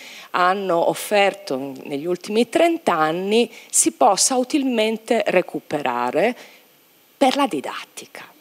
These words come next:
Eh, il, lo, è sempre quello lo scopo, perché ne, per le teorie linguistiche vanno benissimo, però un conto appunto sono le teorie linguistiche molto raffinate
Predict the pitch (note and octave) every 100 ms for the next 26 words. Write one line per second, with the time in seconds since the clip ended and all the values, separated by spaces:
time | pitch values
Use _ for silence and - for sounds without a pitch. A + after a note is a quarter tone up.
0 | - - - G3 - B3+ G#3 F#3 F#3 F#3
1 | A3 G3 - C#4 D4 C4 - E3 D3+ D3
2 | D#3 - - D#3 C#3+ - D3+ - G3+ -
3 | G#3 F#3 - - A3+ A3+ - C4+ B3 B3+
4 | D#4 C4+ C#4 C#4+ D4 C4+ D#4 D#4+ - -
5 | C4 B3 - - _ - G#2 F#3 F#3+ F3
6 | E3+ D#3 B2 - - A2+ G#2+ - - -
7 | - - F3+ - B3+ A#3+ - C#4+ B3 -
8 | D#3 - B3 G3+ E3 - E3 E3 - F3
9 | E3 F#3+ F3 E3 E3+ F#3+ F3 - - E3
10 | D#3 D3+ G#3+ G#3 A3+ - F#4+ D#4+ B3 C#4
11 | F4+ E4+